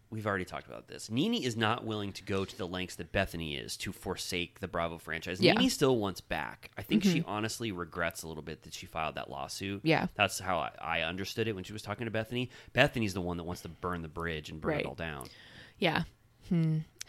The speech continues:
Speaker 2: I would love to know what, like, Kandi thinks about all this. Um,
Speaker 1: Kandi is like,
Speaker 2: <laughs>
Speaker 1: "I
Speaker 2: 'cause
Speaker 1: will do this till the day I die."
Speaker 2: Well,
Speaker 1: And
Speaker 2: Kandi also is, like, a producer mind.
Speaker 1: Yes.
Speaker 2: And, like,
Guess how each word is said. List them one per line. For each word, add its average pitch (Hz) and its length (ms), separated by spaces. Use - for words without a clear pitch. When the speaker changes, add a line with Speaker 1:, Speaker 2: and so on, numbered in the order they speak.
Speaker 2:
I 185 80
would 180 80
love 180 180
to 220 80
know 196 300
what, 190 160
like, 175 240
Kandi 165 420
thinks - 260
about 202 220
all - 100
this. - 460
Um, - 320
Speaker 1:
Kandi 107 360
is 76 120
like, - 280
Speaker 2:
<laughs> - 240
Speaker 1:
"I - 160
Speaker 2:
'cause 98 120
Speaker 1:
will 98 100
do 110 200
this 104 220
till 92 200
the 90 100
day 95 200
I 90 160
die." 78 500
Speaker 2:
Well, 220 120
Speaker 1:
And 214 220
Speaker 2:
Kandi 294 80
also 262 200
is, 226 100
like, 190 160
a 175 120
producer 160 520
mind. 208 460
Speaker 1:
Yes. - 320
Speaker 2:
And, 180 100
like, 170 140